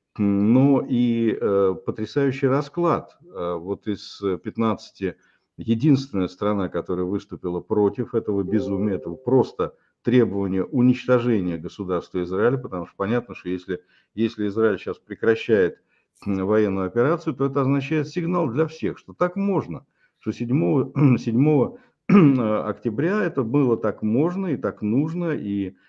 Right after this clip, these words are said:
это означает, что Хамас не уничтожен, что Хамас остается, это означает, что, э, Хизбалла, так сказать, э, стимулируется, ну и вообще все остальные, кто хотят, чтобы Израиля не было. То есть понятно, что такое эта резолюция.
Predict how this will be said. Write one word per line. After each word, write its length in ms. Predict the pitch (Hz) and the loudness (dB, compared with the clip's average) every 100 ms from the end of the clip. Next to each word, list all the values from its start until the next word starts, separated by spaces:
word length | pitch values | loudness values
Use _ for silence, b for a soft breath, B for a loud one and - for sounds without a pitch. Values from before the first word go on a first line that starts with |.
| b - | b -6
это 260 | 104 117 | 0 2
означает, 520 | 107 117 117 135 104 | 2 -2 -2 -2 -2
что 220 | - - 98 | -4 -8 -4
Хамас 520 | 113 120 117 95 - | -2 0 0 -4 -4
не 160 | 107 117 | -2 0
уничтожен, 760 | 104 95 - - 107 131 165 160 - | 0 -4 -8 -6 -4 -2 -4 -8 -18
что 200 | _ 98 | _ -12
Хамас 400 | - 110 113 - | -6 -4 -4 -4
остается, 760 | 92 - 95 131 170 - 165 - b b b | -8 -4 -2 0 -4 -4 -8 -8 b b b
это 220 | 101 98 | -6 -2
означает, 540 | 101 117 113 139 101 85 | -2 -2 -2 -2 -2 -4
что, 560 | - 107 101 98 87 b b _ 95 | -8 0 2 2 -2 b b _ -8
э, 220 | 98 87 | -4 -4
Хизбалла, 580 | 117 90 98 101 120 156 | -4 -4 0 2 2 2
так 180 | 160 135 | -2 -4
сказать, 420 | - 143 135 - | -4 -4 -6 -8
э, 120 | 123 | -8
стимулируется, 920 | 117 - 135 139 135 127 123 120 - 120 | -6 -2 2 2 2 2 0 -4 -4 -2
ну 140 | 190 | 0
и 20 | |
вообще 320 | 214 202 202 | -2 -4 -6
все 200 | 180 180 | -8 -6
остальные, 460 | 165 - 165 185 190 | -6 -2 -2 -2 -6
кто 340 | 190 147 139 B B B | -4 -2 -2 B B B
хотят, 380 | - 127 131 170 | 0 0 2 -2
чтобы 260 | - 123 110 | -2 -2 -2
Израиля 400 | 110 127 127 123 | 0 2 2 2
не 200 | 104 80 | 0 -2
было. 240 | 69 67 - | -6 -12 -10
То 100 | 92 | -12
есть 120 | - | -2
понятно, 400 | 131 175 190 131 | -2 0 0 -2
что 220 | - 151 | 0 -4
такое 440 | 147 110 131 120 113 | -2 -4 -2 -2 -2
эта 220 | 104 104 | -4 -4
резолюция. 600 | 95 90 95 76 - - | -4 -4 -4 -6 -12 -18